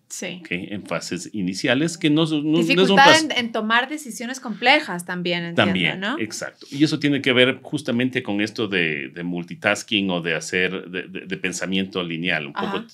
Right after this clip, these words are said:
Speaker 2: te despistas un poco.
Speaker 1: Ok.
Speaker 2: Sería la forma más simple de explicarlo.
Speaker 1: ¿Y estos cambios cognitivos que se dan durante la perimenopausia y la
Speaker 2: Ujú.
Speaker 1: menopausia desaparecen y luego uno vuelve a lo normal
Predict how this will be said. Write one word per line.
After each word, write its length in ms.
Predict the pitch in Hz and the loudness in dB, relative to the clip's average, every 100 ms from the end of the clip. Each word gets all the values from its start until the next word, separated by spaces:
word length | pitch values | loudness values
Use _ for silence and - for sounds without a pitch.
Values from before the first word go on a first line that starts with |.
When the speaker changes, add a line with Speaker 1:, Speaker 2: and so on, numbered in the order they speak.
| - | -6
Speaker 2:
te 100 | 95 | -6
despistas 560 | 80 - 131 - 73 69 | -6 -8 -6 -6 -10 -12
un 120 | - | -16
poco. 380 | - _ - - | -20 _ -20 -16
Speaker 1:
Ok. 200 | 196 185 | -14 -12
Speaker 2:
Sería 320 | - 92 92 90 | -6 -2 -2 -2
la 100 | 87 | -2
forma 260 | 98 90 | -4 -4
más 220 | 87 85 - | -4 -4 -4
simple 280 | 98 85 71 | -6 -4 -6
de 40 | |
explicarlo. 520 | 69 71 - - - _ - - - - - _ _ | -8 -14 -16 -18 -20 _ -20 -20 -18 -20 -20 _ _
Speaker 1:
¿Y 180 | - 277 | 0 2
estos 320 | 370 - 523 - | 2 0 -4 2
cambios 420 | 320 311 339 349 | 2 2 0 0
cognitivos 680 | 294 262 240 247 262 294 294 | -2 0 -2 -2 -2 -2 -4
que 80 | |
se 140 | 262 233 | -6 0
dan 280 | 220 240 247 | 0 0 0
durante 480 | 240 214 220 226 | 2 2 0 -4
la 520 | 226 214 202 202 196 _ _ | 2 4 6 4 2 _ _
perimenopausia 720 | - 220 233 226 202 190 185 208 | 0 2 2 -2 -2 -4 -4 -4
y 40 | |
la 40 | |
Speaker 2:
Ujú. 80 | 196 | -4
Speaker 1:
menopausia 540 | 190 190 180 214 208 - _ _ _ _ _ _ _ _ - | -4 -4 -4 -2 -4 -6 _ _ _ _ _ _ _ _ -14
desaparecen 960 | 202 220 214 208 - 202 220 247 311 | 2 2 6 4 6 2 2 0 0
y 20 | |
luego 200 | 254 240 | 2 0
uno 180 | 277 277 | 0 0
vuelve 240 | 214 233 269 | 0 2 2
a 20 | |
lo 120 | 277 | 0
normal 460 | 233 185 190 208 | 0 0 4 6